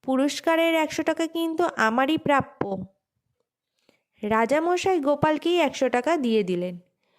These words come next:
মন্ত্রী রাজাকে বললেন, "বিষ্টুকে এত সহজে রেহাই দেওয়া উচিত নয়, বেটা মিথ্যে কথা বলে আমাদের নাজেহাল করেছে।" রাজা রক্ষীদের বললেন,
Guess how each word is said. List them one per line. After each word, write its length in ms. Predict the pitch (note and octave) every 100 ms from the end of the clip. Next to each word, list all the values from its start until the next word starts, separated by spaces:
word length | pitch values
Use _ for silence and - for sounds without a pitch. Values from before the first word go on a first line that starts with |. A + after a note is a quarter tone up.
| _ _ -
মন্ত্রী 460 | G#3+ A3+ A#3 A#3 C4
রাজাকে 420 | B3+ A#3+ B3 C4
বললেন, 640 | A#3 A#3+ C4 C#4 G#3 G3 - _ _ _ -
"বিষ্টুকে 600 | G#3+ A#3+ C4 - D#4 D#4+
এত 360 | - - A#3 C#4
সহজে 640 | C#4 D#4+ D#4 D#4+ D#4+ D#4+
রেহাই 380 | C4 C4 C#4 C#4+
দেওয়া 280 | D4 D4+
উচিত 380 | D4+ A#3+ A#3 A3+ -
নয়, 260 | G#3 F#3 F#3+ _ _ _ _ -
বেটা 260 | A3+ A3+ C4
মিথ্যে 500 | B3+ B3 B3 - C#4+
কথা 240 | B3+ B3
বলে 260 | A3+ A#3+ D4
আমাদের 420 | E4 B3+ A#3+ D4+
নাজেহাল 640 | C4+ A3 G#3 B3 B3 G#3+
করেছে।" 520 | G3+ G3 F#3 F#3 F#3+ F#3+ F#3+ _ _ _ _ _ _ _ - - - _ _ -
রাজা 420 | A#3 B3+ C4 D#4+
রক্ষীদের 480 | D#4 D4 E4+ E4 E4+
বললেন, 540 | C4+ D#4 E4 C#4+ D#4+